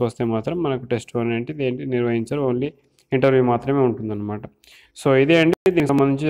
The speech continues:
ఒకసారి మీరు నోటిఫికేషన్ కూడా మీకు లింక్లో ఇస్తాను, మీరు కూడా క్లియర్గా చదువుకోండి. So, మీకు ఎలిజిబిలిటీ ఉన్నట్లయితే తప్పనిసరిగా అప్లై చేసే ప్రయత్నం చేయండి. మంచి జాబ్, మినీ రత్న కంపెనీ కాబట్టి మంచి హై స్కేల్సే ఉన్నాయి. జాబ్, జీతం, సెక్యూరిటీ అన్నీ కూడా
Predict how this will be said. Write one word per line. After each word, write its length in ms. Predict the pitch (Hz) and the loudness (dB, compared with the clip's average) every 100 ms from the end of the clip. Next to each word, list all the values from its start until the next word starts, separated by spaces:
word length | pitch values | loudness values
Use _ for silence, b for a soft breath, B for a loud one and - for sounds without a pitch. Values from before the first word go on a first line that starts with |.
| 135 | -2
ఒకసారి 260 | - 131 127 | 0 0 2
మీరు 160 | 127 120 117 | 4 4 4
నోటిఫికేషన్ 480 | 120 - 127 117 123 127 | 0 -2 -4 -4 -6 -2
కూడా 160 | 123 120 | 0 0
మీకు 140 | 117 117 | 0 0
లింక్లో 300 | 117 117 127 117 | -2 0 2 2
ఇస్తాను, 300 | - 131 170 143 | 0 0 2 2
మీరు 120 | 131 127 | 2 2
కూడా 100 | 120 | 0
క్లియర్గా 320 | 123 123 120 117 | 2 2 2 0
చదువుకోండి. 540 | 117 117 120 135 151 220 220 b b b - | -2 -2 0 0 0 -2 -6 b b b -4
So, 80 | 143 127 | 0 2
మీకు 160 | 127 127 120 | 2 4 4
ఎలిజిబిలిటీ 440 | 127 147 147 139 131 | 4 2 2 4 2
ఉన్నట్లయితే 420 | 123 - 120 123 127 | 2 0 -4 -4 -6
తప్పనిసరిగా 560 | 120 120 110 120 117 120 - _ b b 120 | -4 -4 -2 -2 0 -2 -6 _ b b -4
అప్లై 200 | 123 117 | 0 0
చేసే 180 | 117 117 113 | 0 -2 0
ప్రయత్నం 320 | 120 113 120 110 | 0 0 -2 -2
చేయండి. 340 | 127 127 151 185 147 | 0 2 4 2 2
మంచి 260 | 139 139 156 147 139 127 | 2 2 0 0 0 2
జాబ్, 160 | 131 147 135 | 2 2 2
మినీ 180 | 131 127 | 4 4
రత్న 220 | 123 123 117 | 2 -2 -6
కంపెనీ 240 | 117 117 117 | -6 -8 -6
కాబట్టి 340 | 110 110 110 180 143 | -4 -4 -2 0 0
మంచి 200 | 127 123 | -2 -2
హై 100 | 113 113 - | -2 -4 -2
స్కేల్సే 420 | 123 113 - 120 110 | -2 -2 -2 -2 -2
ఉన్నాయి. 240 | 127 175 - b b b - 120 120 | -4 -6 -10 b b b -6 -2 2
జాబ్, 240 | 120 120 127 113 | 2 2 0 0
జీతం, 280 | 117 120 127 - | -2 0 -4 -4
సెక్యూరిటీ 400 | 113 - 117 131 | -6 -4 -2 0
అన్నీ 120 | 117 113 | -2 -2
కూడా 100 | 123 | -2